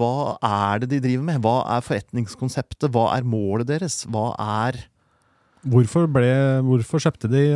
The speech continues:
Speaker 2: dette her?
Speaker 1: Hvorfor kjøpte de det?
Speaker 2: Mhm.
Speaker 1: Og jeg er ingen økonom.
Speaker 2: Nei.
Speaker 1: Og jeg skjønner ikke finurlige, sære, rare, vanskelige sånne investeringer. Hadde det vært en konkurrent som kjøpte dem, så kunne vi kjøpt dem for å legge dem ned.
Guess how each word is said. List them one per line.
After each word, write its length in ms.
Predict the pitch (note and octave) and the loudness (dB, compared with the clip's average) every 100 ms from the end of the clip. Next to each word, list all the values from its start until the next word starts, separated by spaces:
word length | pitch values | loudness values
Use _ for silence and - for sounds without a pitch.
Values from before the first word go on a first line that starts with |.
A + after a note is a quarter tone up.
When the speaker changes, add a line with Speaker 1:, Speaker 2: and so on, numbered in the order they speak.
| C#3+ | 2
Speaker 2:
dette 240 | C#3+ C#3 D3+ | 0 0 4
her? 140 | D#3+ | 4
Speaker 1:
Hvorfor 160 | D3+ F#3+ | 2 -2
kjøpte 240 | F3 - | -4 -2
de 140 | D3 F#3+ | -2 0
det? 80 | C#3+ | -2
Speaker 2:
Mhm. 460 | - C#3+ G2 G2+ D3 _ _ _ - - - | 0 2 2 0 -4 _ _ _ -20 -8 2
Speaker 1:
Og 40 | |
jeg 160 | C#3 D3 | 4 4
er 120 | D3 | 4
ingen 200 | C3 G2+ | 2 0
økonom. 300 | F#2 G2 C#2 - _ G2 | -2 -4 -8 -12 _ -6
Speaker 2:
Nei. 100 | E2+ - | -6 0
Speaker 1:
Og 80 | C3+ | 2
jeg 280 | C3 D3+ - | 2 0 -4
skjønner 520 | - B2 G#2+ G2+ G#2 | -4 -2 -2 0 -2
ikke 400 | A2 - - B2 C3 B2+ - _ | -2 -6 -4 0 0 -2 -8 _
finurlige, 840 | - D#3 C#3 A2+ G#2 G#2 G#2 A#2 C3 | -2 2 2 2 0 -2 0 0 -2
sære, 680 | - - C#3 A2+ F2+ F#2+ A#2+ | -6 -2 0 2 2 2 2
rare, 440 | C#3 B2 E2+ F#2+ A#2+ | 2 0 0 -2 -2
vanskelige 800 | B2 B2 F#2 F2 - G2 G2+ A2+ A#2 - _ | -2 -2 -4 -6 -10 -4 0 0 -2 -8 _
sånne 240 | - G2+ E2+ | -4 -2 -2
investeringer. 540 | F#2 - - D2+ - _ _ _ _ _ _ _ | -6 -8 -10 -12 -14 _ _ _ _ _ _ _
Hadde 140 | - C#3 | -2 2
det 40 | B2+ | 2
vært 100 | A#2+ | 0
en 80 | |
konkurrent 480 | - C#3 B2+ G#2+ G#2 C3+ | -8 -4 -2 -2 -4 -6
som 80 | |
kjøpte 280 | C3+ C#3+ - | -6 -6 -4
dem, 80 | A3 | -4
så 80 | G3+ | -4
kunne 120 | F#3+ | -4
vi 80 | D#3 | -4
kjøpt 200 | B2 - | -6 -8
dem 80 | A2+ | -6
for 120 | A2+ | -4
å 40 | A2+ | -2
legge 160 | F#2 | -4
dem 120 | E2+ | -4
ned. 160 | C3 D3 | -6 -6